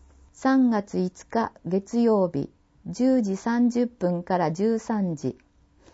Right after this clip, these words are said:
世界のお料理、スロベキア編、あったか伝統レシピ、グヤーシュ、プラ付き、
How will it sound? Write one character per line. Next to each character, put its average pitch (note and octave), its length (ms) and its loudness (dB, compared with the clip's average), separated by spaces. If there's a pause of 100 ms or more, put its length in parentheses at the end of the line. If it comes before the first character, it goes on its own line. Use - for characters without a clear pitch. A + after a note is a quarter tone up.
(240)
世 B3+ 220 0
界 A3 300 2
の F#3+ 200 0
お G3 60 -2
料 G3+ 300 2
理、 D#3+ 220 -8 (600)
ス G#3+ 160 -2
ロ B3 100 6
ベ B3+ 180 6
キ A#3 220 0
ア A#3 100 -2
編、 G#3+ 400 -4 (640)
あ F#3+ 80 -4
っ G3+ 60 -6 (140)
た B3 100 -2
か A#3 220 -2
伝 A#3+ 340 2
統 A#3 240 0
レ A3+ 140 0
シ - 140 -20
ピ、 - 260 -6 (720)
グ G3+ 180 0
ヤ B3 360 2
ー G3 60 -2
シ - 240 -8
ュ、 G3+ 120 -6 (300)
プ - 80 -6
ラ A3+ 160 0
付 - 400 -6
き、 - 40 -14